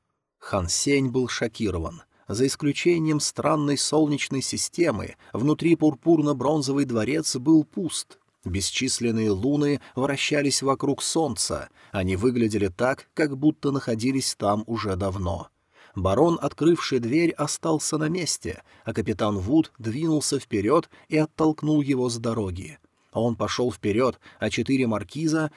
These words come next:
последовали за ним. Хан Сень подумал, что это странно,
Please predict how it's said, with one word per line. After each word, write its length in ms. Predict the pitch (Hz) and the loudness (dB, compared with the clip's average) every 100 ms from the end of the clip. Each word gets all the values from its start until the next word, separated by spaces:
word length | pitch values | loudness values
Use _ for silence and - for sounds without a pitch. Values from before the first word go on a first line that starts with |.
| _ | _
последовали 640 | 165 156 120 120 113 110 110 | -6 -4 0 0 0 0 -2
за 220 | 107 104 | 0 -2
ним. 320 | 101 85 - _ _ _ - | -2 -6 -8 _ _ _ -12
Хан 240 | - 95 | -6 -4
Сень 340 | 90 - 151 | -2 -2 -2
подумал, 460 | 127 101 98 160 151 | -2 -4 0 0 0
что 240 | - - | -2 -4
это 160 | 147 147 | -2 -2
странно, 720 | - - - 175 104 82 - | -4 -4 -2 -2 -2 -4 -8